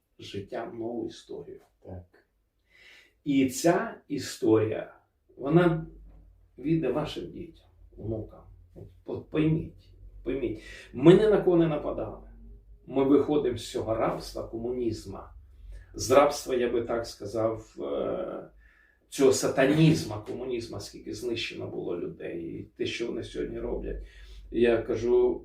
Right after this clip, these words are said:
Speaker 1: бути на захисті. І ми сьогодні воюємо не за язик, а ми воюємо сьогодні за цінності держави.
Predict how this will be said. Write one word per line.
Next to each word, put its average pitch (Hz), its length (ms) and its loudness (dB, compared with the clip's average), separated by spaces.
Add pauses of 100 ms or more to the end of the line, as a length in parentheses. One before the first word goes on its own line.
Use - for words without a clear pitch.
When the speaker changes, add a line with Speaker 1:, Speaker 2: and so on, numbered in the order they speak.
Speaker 1:
бути 127 920 4
на 120 260 0
захисті. - 960 -4 (760)
І 120 340 6
ми 147 220 2
сьогодні 160 280 6
воюємо 139 360 0
не 135 100 0
за 143 140 -2
язик, 147 580 2 (320)
а 113 260 -2
ми 127 100 0
воюємо 127 260 0
сьогодні 117 280 -6
за 113 140 -2
цінності - 580 -10
держави. - 560 -12